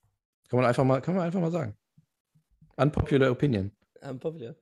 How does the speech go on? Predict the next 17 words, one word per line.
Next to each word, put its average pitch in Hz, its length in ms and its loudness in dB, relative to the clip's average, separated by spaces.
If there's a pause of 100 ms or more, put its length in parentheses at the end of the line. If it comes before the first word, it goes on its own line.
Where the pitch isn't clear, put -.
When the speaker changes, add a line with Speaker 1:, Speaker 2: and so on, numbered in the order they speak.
Speaker 2:
ja. 120 140 -12 (1300)
Speaker 1:
So. 110 100 -2
Speaker 2:
So. 123 340 6 (720)
Speaker 1:
Also, 110 360 4 (360)
what 127 140 6
the - 80 4
fuck? - 320 2 (340)
Äh, 123 280 8 (440)
Groot, 156 600 4 (600)
der 110 80 4
Baum, 127 360 6
stirbt 151 460 2
wirklich. 147 600 2 (1700)
Und 113 140 4
es 117 80 0
ist 120 140 -2
kein, 139 540 4